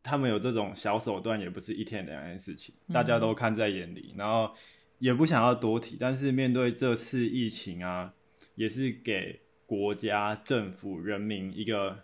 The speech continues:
Speaker 1: 反思
Speaker 2: 嗯哼。
Speaker 1: 的机会。像我这几天看新闻，大家都很期待恢复到正常生活，但是我就在想说，
Speaker 2: 嗯。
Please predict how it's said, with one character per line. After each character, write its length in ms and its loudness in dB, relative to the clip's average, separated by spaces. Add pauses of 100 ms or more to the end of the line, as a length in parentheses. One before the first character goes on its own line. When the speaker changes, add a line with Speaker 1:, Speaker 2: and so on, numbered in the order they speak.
(100)
Speaker 1:
反 320 -6
思 220 -14 (320)
Speaker 2:
嗯 140 -4
哼。 280 -4
Speaker 1:
的 140 -4
机 280 -8
会。 160 -8 (120)
像 340 0 (480)
我 160 -2
这 160 2
几 60 4
天 160 2
看 200 0
新 220 -2
闻， 180 -4
大 160 4
家 220 6
都 100 2
很 200 -2
期 160 -8
待 160 2
恢 120 -4
复 160 -6
到 160 0
正 220 -6
常 240 -14
生 220 -12
活， 200 -20
但 160 0
是 120 0
我 100 2
就 80 2
在 100 6
想 240 -4
说， 260 -2
Speaker 2:
嗯。 40 -16